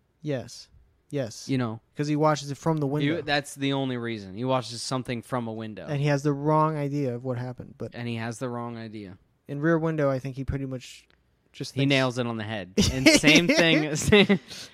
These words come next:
Speaker 2: same thing in, uh, the movie Disturbia featuring
Speaker 1: Yeah, it's the
Speaker 2: Shia
Speaker 1: same
Speaker 2: LaBeouf.
Speaker 1: thing. <laughs> Yeah.
Speaker 2: It's 'cause that is the remake of, uh, of Rear Window, essentially.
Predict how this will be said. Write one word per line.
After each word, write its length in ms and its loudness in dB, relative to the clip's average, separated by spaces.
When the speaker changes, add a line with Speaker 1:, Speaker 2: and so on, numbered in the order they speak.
Speaker 2:
same 320 4
thing 180 0
in, 220 2
uh, 280 2
the 100 0
movie 280 4
Disturbia 760 0
featuring 320 2
Speaker 1:
Yeah, 160 4
it's 100 -2
the 60 2
Speaker 2:
Shia 220 6
Speaker 1:
same 120 8
Speaker 2:
LaBeouf. 260 6
Speaker 1:
thing. 140 -8
<laughs> 40 -10
Yeah. 160 -6
Speaker 2:
It's 200 -2
'cause 180 -2
that 180 2
is 100 -4
the 100 -2
remake 460 -2
of, 240 -4
uh, 40 -10
of 260 -12
Rear 100 -2
Window, 360 0
essentially. 500 -12